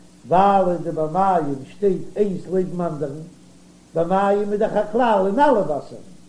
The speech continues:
דער ריבער האט די תורה דאס געשריבן צוזאמען, אין דער כללי פרט, איך זאל דאס נישט לערנען, כלל, פרט, כלל, מרבה זיין, קיין פרט,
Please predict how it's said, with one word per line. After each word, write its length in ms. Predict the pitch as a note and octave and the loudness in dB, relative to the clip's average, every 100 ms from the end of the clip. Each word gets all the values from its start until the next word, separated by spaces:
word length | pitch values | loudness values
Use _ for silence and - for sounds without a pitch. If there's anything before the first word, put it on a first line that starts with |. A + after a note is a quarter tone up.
| - - - - - - _ - A2+ | -20 -20 -20 -20 -20 -20 _ -12 -8
דער 100 | B2 | -4
ריבער 380 | G3 F#3+ F3+ | 0 2 2
האט 120 | D#3+ D#3 | 0 -4
די 60 | D3+ | -2
תורה 300 | F#3 G#3 F3+ | 4 4 2
דאס 200 | D3+ D3 C3+ | -2 -8 -10
געשריבן 420 | C#3 - G3 D#3+ C#3+ E3+ | -14 -6 -6 -6 -12 -10
צוזאמען, 520 | D#3 G#3+ A3+ E3+ E3 F3+ - - - - - - - _ _ _ _ - - _ - - - - - - - - - | 0 0 2 -2 -6 -12 -18 -20 -20 -20 -20 -20 -20 _ _ _ _ -20 -20 _ -20 -20 -20 -20 -20 -20 -20 -10 4
אין 400 | G#3 A#3 A3 F3 C#3 | 8 8 6 -2 2
דער 480 | G3+ G#3+ F#3+ D3+ B2 - - - - - - | 4 6 6 4 0 -8 -18 -20 -20 -20 -2
כללי 440 | D#3 G3 F#3 E3+ D3 | 2 4 4 2 0
פרט, 300 | D3+ F3 G#3+ - - - - - - - - | 0 2 0 -4 -14 -20 -20 -20 -20 -20 -10
איך 160 | F3+ F3+ | -6 -2
זאל 160 | G#3 F#3 G3 | -2 -2 -2
דאס 280 | G#3+ - | -4 -6
נישט 260 | A#3 G#3 - | -6 -6 -2
לערנען, 420 | A3 A3 G3+ F#3+ | 0 2 0 -4
כלל, 380 | F#3 G#3 G#3+ G3 F#3+ | 2 4 4 4 2
פרט, 180 | G3+ G3 F#3 F3+ | 0 0 -4 -2
כלל, 260 | G3 F#3 C3 G#2+ - - - - - | 0 2 0 -4 -12 -20 -20 -20 -4
מרבה 440 | F3 G#3 G3+ F#3+ | 2 2 2 -2
זיין, 280 | D#3 E3 D#3 E3 | 0 -2 -2 -6
קיין 300 | E3 G3 F3+ E3+ - | -2 0 0 -2 0
פרט, 300 | D#3+ F3+ | 2 2